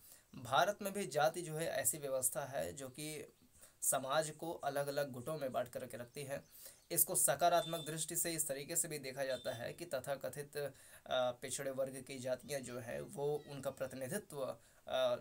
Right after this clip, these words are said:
स-, हो, हो पाता है राजनीति में, वो भी बढ़ चढ़ करके आगे आती हैं, अपने हक को मांगती हैं। तो ये एक, अ, सकारात्मक, अ, दृष्टिकोण से हम इस चीज़ को देख सकते हैं, लेकिन इसके कुछ नकारात्मक पहलू भी हैं, जिसके कारण से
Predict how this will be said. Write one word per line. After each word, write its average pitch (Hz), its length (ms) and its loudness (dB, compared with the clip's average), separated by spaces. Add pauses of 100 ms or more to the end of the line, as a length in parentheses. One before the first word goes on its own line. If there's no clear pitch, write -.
(160)
स-, - 320 0 (140)
हो, 135 260 -6 (200)
हो 131 140 -4
पाता 135 280 2
है 131 160 2
राजनीति 127 480 -2
में, 131 120 -6
वो 127 140 -4
भी 135 140 -4
बढ़ 135 460 -2
चढ़ 127 160 -2
करके 127 280 -8
आगे 127 300 -4
आती 127 220 -2
हैं, 127 240 -4
अपने - 260 -8
हक 143 340 -4
को 143 100 -8
मांगती 139 400 -8
हैं। 131 180 -6 (500)
तो 170 60 0
ये 170 220 4
एक, 185 180 0
अ, 170 240 10
सकारात्मक, 143 720 2
अ, 131 720 -4
दृष्टिकोण 135 720 -2 (1000)
से - 160 4
हम 135 140 -2
इस 143 140 4
चीज़ 147 120 -2
को 147 100 -6
देख 170 160 0
सकते 151 260 2
हैं, 147 120 -2
लेकिन 160 240 -4
इसके 156 240 -4
कुछ 170 280 -2 (440)
नकारात्मक 139 600 -2
पहलू 139 340 -4
भी 147 140 -6
हैं, 127 440 -10
जिसके 135 240 -4
कारण 131 300 -4
से 143 300 -2